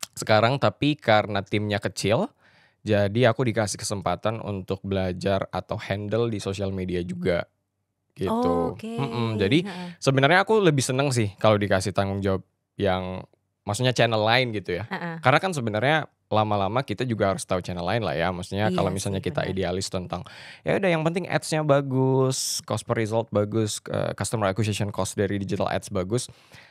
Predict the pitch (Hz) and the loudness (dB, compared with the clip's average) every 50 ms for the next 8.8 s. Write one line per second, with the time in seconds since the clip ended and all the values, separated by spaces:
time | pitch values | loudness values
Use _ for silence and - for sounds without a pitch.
0 | _ _ _ - 107 107 95 90 _ _ _ _ - 185 190 196 196 190 - _ | _ _ _ 0 2 2 0 -2 _ _ _ _ -2 -2 0 0 -2 -2 -4 _
1 | _ _ _ - 131 123 117 120 143 120 131 127 117 117 113 107 107 117 131 127 | _ _ _ -4 -2 0 4 4 4 4 2 2 2 2 2 2 0 -2 -2 -2
2 | 110 104 113 107 69 85 95 - - 110 110 - 101 98 98 95 98 92 - 98 | -2 -2 -4 -4 -4 -4 -6 -4 -2 -4 -4 -2 -2 -2 -2 -2 -4 -4 -6 -6
3 | 95 98 98 92 - - 113 113 98 101 90 87 95 107 117 117 131 127 - 113 | -6 -6 -6 -6 -8 -8 -8 -8 -8 -6 -4 -4 -4 -4 -4 -6 -6 -6 -6 -6
4 | 101 104 98 90 95 104 110 120 131 131 - _ _ _ _ _ _ - - _ | -6 -4 -4 -4 -2 -2 0 0 -2 -2 -6 _ _ _ _ _ _ -20 -20 _
5 | _ _ - 110 107 104 - 113 120 127 113 101 95 104 123 117 - 135 143 143 | _ _ -6 -4 -2 0 0 0 0 2 0 0 2 2 0 0 2 2 2 2
6 | 120 - - 117 - - - - - 139 147 143 135 143 139 143 147 139 117 117 | 2 2 0 0 0 -4 -2 2 2 2 4 2 4 4 4 4 4 2 -2 -4
7 | 110 127 120 123 - - 101 - 98 - - - 98 92 - - 95 87 - - | -2 0 0 0 0 -4 -8 -8 -8 -6 -4 -4 -4 -4 -6 -6 -8 -8 -6 -6
8 | 98 104 98 101 101 92 92 87 85 92 95 85 - 87 95 | -6 -4 -4 -2 0 0 0 0 -2 -4 -8 -8 -8 -10 -10